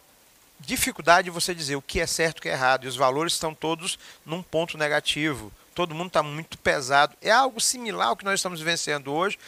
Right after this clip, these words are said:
onde a gente começa a sair desse, dessa, dessa, dessa, desse medo da pandemia. Não estamos fora, mas, ah, parece que a gente conseguiu respirar. Essa angústia que eu sinto,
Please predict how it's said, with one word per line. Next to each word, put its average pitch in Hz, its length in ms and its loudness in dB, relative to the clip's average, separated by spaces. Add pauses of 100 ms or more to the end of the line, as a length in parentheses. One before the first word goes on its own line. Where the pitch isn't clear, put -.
(220)
onde 185 220 0
a 190 40 4
gente 208 220 -4
começa 247 800 0
a - 20 -2
sair 202 380 2
desse, 190 320 -4
dessa, 170 320 0
dessa, 160 320 0 (340)
dessa, 156 320 0
desse 160 300 -2
medo 175 380 4
da 160 100 2
pandemia. 156 540 -6
Não 131 180 -2
estamos 165 320 0
fora, 143 400 6
mas, 127 260 0 (300)
ah, 139 160 2
parece 156 380 4
que - 40 -6
a 175 40 -2
gente 160 80 -8
conseguiu 180 400 -4 (760)
respirar. 156 640 0 (220)
Essa 190 320 8
angústia 208 560 0
que - 160 0
eu 240 120 4
sinto, 165 640 2